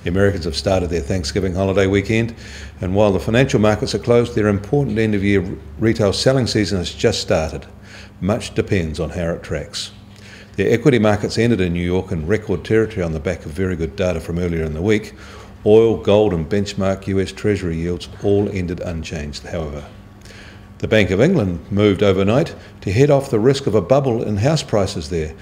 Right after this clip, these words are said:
making a surprise announcement to kill off a scheme launched mid last year to boost mortgage lending.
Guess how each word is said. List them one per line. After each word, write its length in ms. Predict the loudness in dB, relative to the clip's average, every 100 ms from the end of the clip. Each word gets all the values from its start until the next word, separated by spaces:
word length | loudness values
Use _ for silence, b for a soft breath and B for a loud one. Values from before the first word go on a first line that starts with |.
| B B
making 280 | 0 0 0
a 60 |
surprise 480 | -2 0 4 4 4
announcement 480 | 2 0 -2 -6 -6
to 80 | -8
kill 300 | -6 -2 0
off 120 | 0
a 60 | -4
scheme 400 | -2 0 0 0
launched 320 | 0 -4 -4
mid 180 | -2 0
last 380 | 0 0 -2
year 160 | -2 -2
to 140 | -2
boost 400 | -4 0 0 0
mortgage 320 | -2 -2 -4 -2
lending. 360 | -2 -2 -6